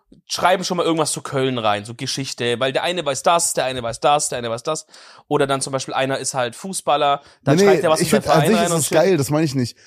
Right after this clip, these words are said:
Speaker 2: Aber ich find's krass, dass es Leute machen, dass es Leute gibt, die das kontrollieren und alles basiert auf freiwilliger Basis, ist crazy. Aber egal.
Speaker 1: Ja.
Speaker 2: Scha-, lass das Wikipedia-Buch zumachen.
Speaker 1: Fickt euch.
Speaker 2: Wir machen es zu. Was ist deine Meinung zur Legalisierung?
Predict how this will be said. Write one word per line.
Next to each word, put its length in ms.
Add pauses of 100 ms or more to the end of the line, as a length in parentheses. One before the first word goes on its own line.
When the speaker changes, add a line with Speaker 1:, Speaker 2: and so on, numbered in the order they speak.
(160)
Speaker 2:
Aber 80
ich 80
find's 200
krass, 240
dass 120
es 120
Leute 220
machen, 300
dass 100
es 100
Leute 180
gibt, 100
die 60
das 120
kontrollieren 640 (160)
und 140
alles 240
basiert 360
auf 120
freiwilliger 400
Basis, 400
ist 120
crazy. 460 (420)
Aber 200
egal. 360 (340)
Speaker 1:
Ja. 100
Speaker 2:
Scha-, 160
lass 200
das 120
Wikipedia-Buch 640
zumachen. 600
Speaker 1:
Fickt 240
euch. 240 (220)
Speaker 2:
Wir 80
machen 140
es 120
zu. 340 (600)
Was 200
ist 100
deine 140
Meinung 220
zur 120
Legalisierung? 720